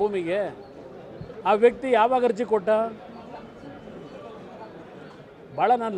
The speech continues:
ಲಘುವಾಗಿ ಮಾತಾಡ್ತೀನಿ ಅನ್ಕೋಬೇಡಿ, ಅದು ಹೇಳಬೇಕು ಅಂದ್ರೆ ತಮಾಷೆಯಾಗಿ ಹೇಳಬೇಕು ಅಂದರೆ, but ಅದನ್ನು ವೈಯಕ್ತಿಕವಾಗಿ ಚರ್ಚೆ ಮಾಡೋದು ಬೇಡ. ಇಲ್ಲಿ ಅವನು ಯಾರೋ ನಿಂಗ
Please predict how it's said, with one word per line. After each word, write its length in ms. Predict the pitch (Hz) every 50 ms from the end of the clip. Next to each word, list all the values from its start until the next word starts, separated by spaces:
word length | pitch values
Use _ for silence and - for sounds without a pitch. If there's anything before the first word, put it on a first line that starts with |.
| 170 170
ಲಘುವಾಗಿ 340 | 175 180 226 240 247 233 233 233
ಮಾತಾಡ್ತೀನಿ 440 | 226 226 226 226 208 180 226 226 226 220
ಅನ್ಕೋಬೇಡಿ, 460 | 214 190 220 208 202 202 202 196 170 147 - - - - - - - - - - - - - - - - - -
ಅದು 100 | 175 165 185
ಹೇಳಬೇಕು 300 | 214 233 240 240 226 196 233
ಅಂದ್ರೆ 140 | 226 220 196 214
ತಮಾಷೆಯಾಗಿ 440 | 190 208 240 226 196 226 226 220 226
ಹೇಳಬೇಕು 300 | 226 220 208 214 175 190 196 190
ಅಂದರೆ, 180 | 175 170 156 147 180
but 100 | 214 202 214 196
ಅದನ್ನು 280 | 220 226 226 220 185 151 135 151 - - - - - - - - - - - - - 147
ವೈಯಕ್ತಿಕವಾಗಿ 520 | 185 226 254 202 - 254 247 247 233 - 226
ಚರ್ಚೆ 180 | 214 190 233 233 226
ಮಾಡೋದು 220 | 220 214 220 196 180 185
ಬೇಡ. 100 | 165 139 123 - - - - - - - - - - - - - - - - - - - - - - - - - - - 180
ಇಲ್ಲಿ 160 | 180 247 262 254
ಅವನು 140 | 240 226 220 214
ಯಾರೋ 120 | 233 240 233 208 180 180
ನಿಂಗ 180 | 226 254 247